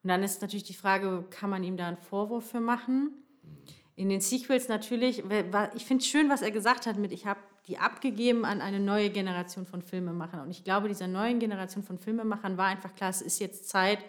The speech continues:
Speaker 1: dass wir Frauen zeigen.
Speaker 2: Mhm.
Speaker 1: Und auch vielleicht selbstverständlicher Frauen casten, also diese ganze Welt einfach viel selbstverständlicher in diesem Gleichgewicht zwischen Frauen- und Männeranteil irgendwie,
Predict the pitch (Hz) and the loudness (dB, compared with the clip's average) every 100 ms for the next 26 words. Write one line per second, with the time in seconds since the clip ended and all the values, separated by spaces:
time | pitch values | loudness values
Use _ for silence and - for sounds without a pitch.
0 | - - _ _ - 185 - 196 185 - | -18 -20 _ _ 2 2 0 0 0 0
1 | - - 185 185 185 180 - _ _ - | -6 2 4 4 2 -2 -8 _ _ 4
2 | 190 180 165 165 - 156 139 - - 208 | 8 8 4 -2 -8 -16 -16 -8 2 4
3 | 208 202 - - - 214 - 226 220 - | 4 2 -8 -16 -4 -2 0 2 2 4
4 | 240 247 - 220 - 247 349 - 214 180 | 4 4 -4 -4 0 2 2 0 -4 -2
5 | 175 - 170 165 170 170 170 170 170 - | -2 -4 -8 -6 -8 -10 -6 -6 -6 -6
6 | 156 185 185 185 180 190 202 214 220 196 | -4 -4 -6 -8 -8 -2 0 0 -2 0
7 | 202 208 196 190 - - 226 220 220 - | 0 0 -6 -12 -16 -10 -2 0 0 -4
8 | - 190 214 226 233 233 214 214 220 - | -10 -6 -2 0 -2 0 0 0 -2 -8
9 | - - 208 202 208 196 208 240 - 190 | -16 -2 0 2 2 6 6 4 0 2
10 | 220 - - 202 208 208 196 196 - 190 | 2 0 -8 -8 -2 -2 -2 -6 -6 -2
11 | 202 196 190 196 202 180 156 196 196 180 | 0 0 -2 -2 0 2 0 -2 -4 -4
12 | 190 196 190 196 | -2 -2 -2 -4